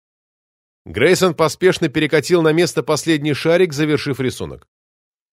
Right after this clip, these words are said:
В то же самое мгновение звонко-хрустальная нота повисла в воздухе, буквально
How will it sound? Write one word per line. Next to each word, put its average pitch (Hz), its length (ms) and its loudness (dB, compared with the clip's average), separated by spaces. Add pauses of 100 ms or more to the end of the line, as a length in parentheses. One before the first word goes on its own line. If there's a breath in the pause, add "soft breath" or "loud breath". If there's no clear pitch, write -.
(280)
В - 60 -20
то 170 120 2
же 165 120 0
самое 175 300 4
мгновение 156 600 2
звонко-хрустальная 160 1040 0
нота 180 260 0
повисла 156 460 0
в 131 80 -2
воздухе, 123 540 0
буквально 170 520 2